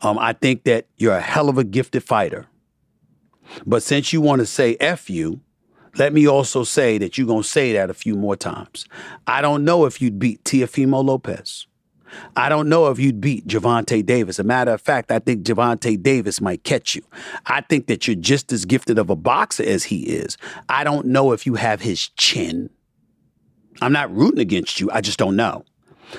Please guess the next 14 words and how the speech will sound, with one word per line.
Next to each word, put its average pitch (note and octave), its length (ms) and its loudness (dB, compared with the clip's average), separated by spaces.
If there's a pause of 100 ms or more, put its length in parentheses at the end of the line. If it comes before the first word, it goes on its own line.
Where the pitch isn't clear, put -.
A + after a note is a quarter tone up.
(140)
But A2+ 160 2
I C#3+ 160 0
think D3 360 0
those C#3 320 2
two F#3+ 200 2
right F3+ 340 0
there A3+ 260 4 (1040)
would A2+ 140 0
be A2 100 4
a G#2 60 2
problem G#2 480 -2
for - 160 -10
you. - 220 -10 (1900)
Period. - 420 0